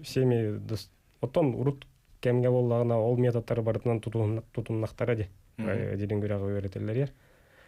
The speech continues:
Speaker 1: Онтон билин наука хайда турар, тех-, техника, технология хайда турар. Оны билин хаңа методтар кәләннәр эме, э, дирин үрэх үйрөтәһеңер, онтон археологтар хайыктары,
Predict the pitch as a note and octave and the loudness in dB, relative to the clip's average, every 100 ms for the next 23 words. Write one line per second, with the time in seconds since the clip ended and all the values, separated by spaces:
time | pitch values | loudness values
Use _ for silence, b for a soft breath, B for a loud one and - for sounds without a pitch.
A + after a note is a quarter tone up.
0 | b F#2+ G2 A2+ A2 A2 A2 A2 A2+ C3 | b -6 -2 0 0 0 2 0 0 0
1 | A2+ A2 A#2+ D3 E3 D#3 C3+ - G2+ - | 0 0 -2 -2 0 -2 -2 -6 -8 -6
2 | A2+ - G#2+ A#2+ G#2+ G#2 G#2+ G#2+ A2 A#2 | -6 -4 -4 -2 -4 -4 -4 -4 -2 -4
3 | G#2+ A#2 C#3+ D#3+ D#3 - - G2 G#2+ G#2 | -4 -2 -2 0 -2 -4 -10 -6 -4 -4
4 | G#2+ G#2 A2 A#2 A2+ A#2 A2+ G#2 - G#2+ | -4 -2 -2 0 0 -2 -4 -8 -4 -2
5 | G#2+ G#2+ G2+ G#2+ G#2 - _ _ _ _ | -2 -2 -2 -2 -4 -8 _ _ _ _
6 | _ - C#3 A2 G#2 G2+ A2 A#2 A#2+ A#2 | _ -10 -6 -2 -2 -4 -4 0 0 0
7 | A2+ G#2+ A#2+ A2 G#2 A2 F#2+ G2+ G#2 G#2 | 0 -2 -6 -6 -4 -4 -2 -2 -2 -4
8 | G#2+ _ _ - - _ C#3+ C3 G#2 G2 | -8 _ _ -20 -20 _ -14 -8 -8 -8
9 | - _ _ b b b G2+ F#2 G#2+ G2+ | -14 _ _ b b b -10 -6 -4 -4
10 | G2 - G#2 F#2+ G2 - _ _ - G2 | -4 -4 -4 -6 -12 -18 _ _ -12 -10
11 | F#2+ - F#2+ | -10 -12 -12